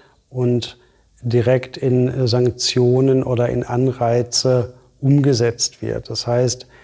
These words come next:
in der chinesischen Wirtschaft findet eine Art Echtzeitüberwachung von Unternehmensverhalten statt, was sicherlich einen Beitrag dazu führen wird, dass zu grobe Verstöße auf Unternehmensseite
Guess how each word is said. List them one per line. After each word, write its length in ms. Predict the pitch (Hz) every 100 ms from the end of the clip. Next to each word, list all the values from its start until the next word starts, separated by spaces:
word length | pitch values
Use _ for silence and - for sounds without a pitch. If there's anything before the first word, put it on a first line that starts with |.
| _ _
in 60 | 127
der 100 | 117
chinesischen 680 | 123 120 123 123 131 127 113
Wirtschaft 460 | 127 127 131 117
findet 500 | - 127 127 127 127
eine 300 | 120 120 120
Art 320 | 120 117 - -
Echtzeitüberwachung 1300 | 135 - - - 139 127 123 123 120 113 120 - 127
von 200 | - 127
Unternehmensverhalten 1200 | 127 120 120 135 156 123 - 113 117 123 123 120
statt, 500 | - 120 131 151 - - - - - - _ 120
was 280 | 101 -
sicherlich 680 | 151 151 180 139 135 135 -
einen 300 | 127 123 120
Beitrag 560 | 110 113 123 - 131 -
dazu 340 | 120 120 131
führen 560 | - - 120 131 127 104
wird, 460 | 113 123 139 - - - - -
dass 320 | - 117 -
zu 260 | - - 156
grobe 720 | - - 131 143 156 139 107
Verstöße 800 | - - 110 - 127 123 131 123
auf 160 | 113 120
Unternehmensseite 1200 | 117 110 110 120 120 - 117 120 120 123 117